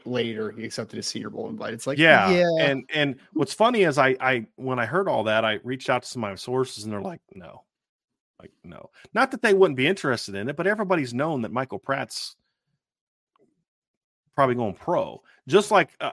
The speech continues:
Speaker 2: I, I don't know what board it was 'cause I didn't ask. I didn't follow up 'cause I didn't care. But I had a,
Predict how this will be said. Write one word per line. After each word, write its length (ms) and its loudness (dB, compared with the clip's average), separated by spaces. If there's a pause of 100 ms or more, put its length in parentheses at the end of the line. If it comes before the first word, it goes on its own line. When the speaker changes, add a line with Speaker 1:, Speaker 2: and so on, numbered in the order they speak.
Speaker 2:
I, 140 -4 (140)
I 120 2
don't 120 2
know 100 6
what 240 2
board 240 0
it 80 -2
was 380 2
'cause 120 -8
I 80 -2
didn't 200 -4
ask. 380 -6
I 40 -4
didn't 200 -6
follow 300 -2
up 180 -2
'cause 100 -20
I 40 -20
didn't 200 -12
care. 380 -14 (800)
But 100 0
I 80 4
had 100 0
a, 100 2